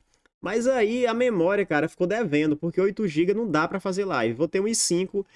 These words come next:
com a R T X vinte e sessenta, um S S D, que eu gosto do S S D, né? Ficou legal. É, só que eu tô devendo aqui na memória, não vai fazer live. Call of Duty Warzone vai ficar no limite. Tem outros jogos também que exigem mais de oito gigas de memória.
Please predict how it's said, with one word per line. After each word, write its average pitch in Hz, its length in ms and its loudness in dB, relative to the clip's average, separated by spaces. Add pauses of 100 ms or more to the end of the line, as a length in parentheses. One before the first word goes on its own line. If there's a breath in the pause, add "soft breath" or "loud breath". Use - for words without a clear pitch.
(160 soft breath)
com 160 140 0
a 156 80 2
R 233 160 2
T 233 160 2
X 214 260 -4
vinte 208 140 2
e - 40 -6
sessenta, 165 600 0
um 165 60 2
S 208 180 0
S 214 180 -4
D, 185 180 0
que 185 100 -2
eu 147 200 2 (260 soft breath)
gosto 160 380 0
do 143 60 2
S 156 180 -2
S 147 220 -2
D, 117 200 0
né? 143 120 -2
Ficou 139 220 -4
legal. 123 500 -2 (400 soft breath)
É, 131 640 2
só 226 340 0
que 240 200 -4
eu 226 120 2
tô 226 100 2
devendo 220 460 0
aqui 208 240 -2
na 208 100 -6
memória, 185 440 0
não 196 140 0
vai 180 180 0
fazer 180 260 -2
live. 147 420 0
Call 180 280 0
of 175 100 -6
Duty 170 220 0
Warzone 151 640 0 (400 loud breath)
vai 175 160 2
ficar 175 240 -2
no 165 100 2
limite. 143 840 -2 (240)
Tem 160 140 0
outros 175 260 0
jogos 147 340 0
também 135 220 -2
que 147 120 -2
exigem 127 320 -2
mais 127 280 -2
de 123 80 -2
oito 123 220 0
gigas 113 260 -2
de 110 60 -4
memória. 120 560 -2